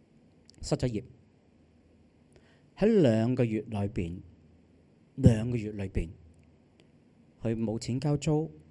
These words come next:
卡數又嚟緊啦，生活都成咗問題。你諗吓，如果佢再搵工嘅時候，嗰段時間佢邊有錢呢？佢先至開始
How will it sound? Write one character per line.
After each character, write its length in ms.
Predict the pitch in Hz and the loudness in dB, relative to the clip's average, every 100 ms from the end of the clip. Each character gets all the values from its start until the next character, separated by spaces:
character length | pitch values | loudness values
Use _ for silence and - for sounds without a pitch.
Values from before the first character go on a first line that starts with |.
| - - _ _ _ _ _ _ _ _ _ | -20 -20 _ _ _ _ _ _ _ _ _
卡 160 | - 160 | 2 2
數 240 | - 127 | 4 0
又 60 | 110 | 0
嚟 180 | 95 | -4
緊 200 | 95 101 | -6 -6
啦， 140 | 117 104 - _ _ _ _ _ _ _ _ - | -6 -8 -14 _ _ _ _ _ _ _ _ -20
生 320 | - - 180 | 0 2 2
活 80 | 139 | -4
都 100 | 127 | -2
成 220 | 147 98 | 2 2
咗 100 | 95 | 2
問 220 | 113 98 | -6 -6
題。 80 | 87 80 73 - _ _ _ _ _ _ _ _ _ _ _ _ _ - | -6 -10 -14 -20 _ _ _ _ _ _ _ _ _ _ _ _ _ 0
你 120 | 143 | 2
諗 300 | 151 147 214 | 4 2 2
吓， 160 | 175 | 2
如 200 | 147 110 | 2 0
果 120 | 104 185 | 0 2
佢 160 | 147 | 2
再 120 | - 131 123 | 0 0 2
搵 340 | 110 107 131 127 | 0 -2 -4 -4
工 340 | 208 185 139 | -4 -2 -2
嘅 80 | 113 | -4
時 240 | - 95 | -4 -8
候， 240 | 92 101 98 | -6 -8 -4
嗰 100 | 175 | -2
段 160 | - 120 | 0 -2
時 140 | - | -4
間 180 | 98 113 113 | -6 -4 -4
佢 60 | |
邊 120 | 110 | -2
有 140 | 147 107 | -2 0
錢 240 | - 98 | -2 -2
呢？ 120 | 113 123 - - - - - | -6 -8 -14 -20 -20 -20 -6
佢 120 | - 185 | 4 6
先 240 | - 320 | 6 4
至 120 | 220 | 4
開 260 | 175 240 | 4 6
始 100 | - | 8